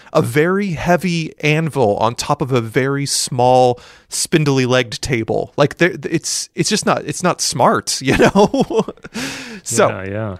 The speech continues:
Speaker 1: our researcher then has, uh, pages and pages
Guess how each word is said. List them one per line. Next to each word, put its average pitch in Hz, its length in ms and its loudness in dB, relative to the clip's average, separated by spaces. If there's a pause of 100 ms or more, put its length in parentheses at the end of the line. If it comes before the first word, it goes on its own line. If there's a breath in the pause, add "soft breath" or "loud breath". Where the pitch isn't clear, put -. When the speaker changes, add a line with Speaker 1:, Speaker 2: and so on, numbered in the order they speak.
Speaker 1:
our 151 160 2
researcher 156 600 0
then 135 180 0
has, 107 380 -2
uh, - 260 -2 (100)
pages 139 440 -2
and 120 140 -8
pages 104 680 -6